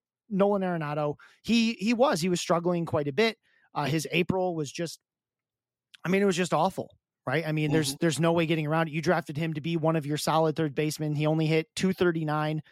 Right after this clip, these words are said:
Speaker 1: the entire month. <clears throat> Uh, his, he had a W R C plus of sixty-six. He slugged three nineteen.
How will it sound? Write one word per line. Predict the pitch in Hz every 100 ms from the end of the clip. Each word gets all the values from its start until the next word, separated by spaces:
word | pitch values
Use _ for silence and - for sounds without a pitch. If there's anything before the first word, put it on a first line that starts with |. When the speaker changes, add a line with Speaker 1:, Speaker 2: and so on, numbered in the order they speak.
| _ _ _ 139
Speaker 1:
the | 165
entire | 147 151 156
month. | 147 147 - - _ -
<clears throat> | 208 160 _ -
Uh, | 156 151 - -
his, | 165 175 135 - -
he | 196
had | 196 151
a |
W | 175 180 180
R |
C | 170 160
plus | 156 160
of | 120
sixty-six. | 185 - 147 175 -
He | 127
slugged | - 165 175 185 196
three | 170 180
nineteen. | 170 160 170 180